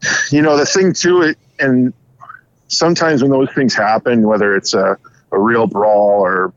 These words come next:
you know, you have one of those situations and, it, you know, you think it's, it'll galvanize the group. Um,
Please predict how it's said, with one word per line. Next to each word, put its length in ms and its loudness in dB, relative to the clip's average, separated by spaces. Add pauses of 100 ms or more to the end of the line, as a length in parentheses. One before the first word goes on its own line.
(160)
you 120 0
know, 60 0
you 160 2
have 120 0
one 140 0
of 60 2
those 160 0
situations 720 0
and, 180 0
it, 60 -2 (500)
you 60 0
know, 80 2
you 100 2
think 240 -2
it's, 220 -4 (240)
it'll 180 2
galvanize 800 0
the 80 -4
group. 340 0 (300)
Um, 560 0